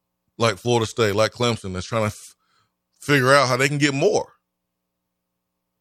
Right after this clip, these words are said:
So we're in a good place, teams here in the S E C. But if you go to a nine-game conference schedule, will that mean more money from, from E S P N and T V contracts?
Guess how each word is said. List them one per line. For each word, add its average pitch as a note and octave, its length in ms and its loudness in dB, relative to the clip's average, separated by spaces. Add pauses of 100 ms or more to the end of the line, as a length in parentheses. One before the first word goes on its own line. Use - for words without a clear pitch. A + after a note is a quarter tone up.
(1500)
So G#2+ 440 0 (540)
we're D#3+ 180 2
in C#4 60 -4
a F#3 40 0
good D3 240 -2
place, G#2+ 560 -4
teams A2 360 -4
here G#2 160 -4
in G2 60 -8
the - 160 -12
S F#2+ 120 -6
E F#2+ 80 -8
C. E2+ 340 -6 (480)
But C#3+ 400 2 (460)
if B2+ 180 -4
you A#2+ 120 0
go C3 200 2
to D3 140 -4
a A#2 60 0
nine-game G2 720 -4 (840)
conference G#2 360 -4
schedule, F2 440 -6 (1200)
will B2+ 180 4
that B2 200 4
mean A#2 240 -2
more A#2 260 2
money G#2+ 300 -4
from, F#2+ 600 -8 (380)
from G2 160 -14
E G#2 140 -4
S G2 80 -6
P F#2+ 180 -6
N F#2+ 60 -6
and F#2+ 100 -6
T G2+ 120 -10
V B2 120 -4
contracts? - 680 -10